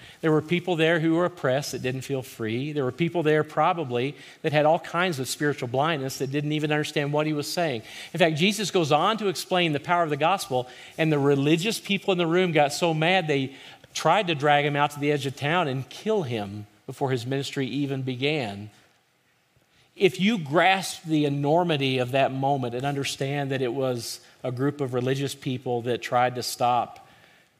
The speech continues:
the power of the gospel, then the fact that you're even sitting in a church ought to send a shiver through you. For some reason,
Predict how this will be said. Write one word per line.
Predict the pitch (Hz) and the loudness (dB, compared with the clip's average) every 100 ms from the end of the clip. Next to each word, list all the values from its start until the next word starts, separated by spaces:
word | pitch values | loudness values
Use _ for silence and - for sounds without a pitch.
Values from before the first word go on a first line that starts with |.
| _ - | _ -12
the | |
power | 120 139 127 127 123 | -4 0 2 2 0
of | 120 110 | -4 -6
the | |
gospel, | 110 120 131 135 - 113 110 | -2 2 2 0 -8 -8 -8
then | 110 117 | -6 -6
the | 113 | -4
fact | - 135 - | 0 0 0
that | 117 | -6
you're | 123 139 | -2 -2
even | 127 120 | -2 -4
sitting | - 135 123 117 | -4 -4 -4 -4
in | 113 | -6
a | 104 | -6
church | - 165 185 - 127 | -4 0 0 0 0
ought | 117 | 2
to | 110 | 2
send | - 131 117 | -2 -4 -4
a | 107 | -4
shiver | - 135 110 | -4 -4 -6
through | - 143 139 | -6 -8 -6
you. | 101 104 113 110 110 _ _ _ _ _ _ _ _ _ _ _ _ _ _ _ _ _ _ _ | -8 -10 -12 -14 -20 _ _ _ _ _ _ _ _ _ _ _ _ _ _ _ _ _ _ _
For | - | -8
some | 123 156 143 | 0 2 2
reason, | 135 147 143 139 131 127 120 | 2 0 0 0 -2 -4 -8